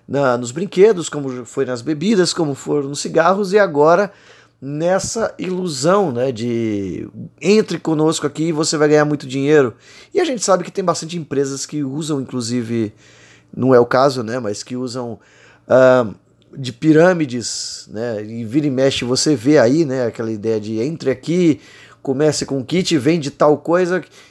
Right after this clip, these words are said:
e você vai conseguir aquelas coisas de multiníveis que a gente já conhece, que vira e mexe aparece uma da vez. Será que a gente tá vivendo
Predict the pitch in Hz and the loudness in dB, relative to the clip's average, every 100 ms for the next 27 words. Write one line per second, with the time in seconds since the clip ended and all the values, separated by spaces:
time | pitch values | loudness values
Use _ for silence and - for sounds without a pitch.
0 | _ 135 143 139 147 147 147 - 127 143 | _ -4 -4 -4 -4 -4 -4 -6 -2 0
1 | 147 139 120 156 147 156 156 175 202 190 | 0 -2 -4 -4 -2 -4 -4 -2 0 2
2 | 180 180 160 160 165 156 143 156 - 160 | 2 0 -2 -2 -2 0 0 0 -2 -4
3 | 160 180 185 151 151 - 147 147 151 156 | -2 0 4 4 2 -2 0 0 0 0
4 | 151 123 127 131 - - - - - - | 2 2 0 -2 -12 -20 -20 -20 -8 0
5 | 254 226 180 185 - 165 143 139 117 135 | 2 2 0 -4 -2 -2 -2 -4 -4 -2
6 | 160 131 95 | -2 -6 -12